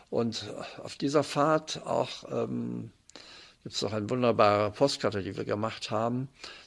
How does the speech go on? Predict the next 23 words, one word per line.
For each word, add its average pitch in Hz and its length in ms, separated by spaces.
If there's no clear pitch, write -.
Da 120 60
gibt's 110 180
so 131 60
eine 113 100
Überführung 120 640
über 110 160
die 107 100
Autobahn. 110 560
Ähm, 110 440
und 107 320
habe - 140
ich - 160
ein 113 120
Foto 139 280
gemacht, 127 460
wie - 140
er 123 220
so 120 360
mit - 140
dem 117 120
Finger 139 400
auf 117 120
die 107 120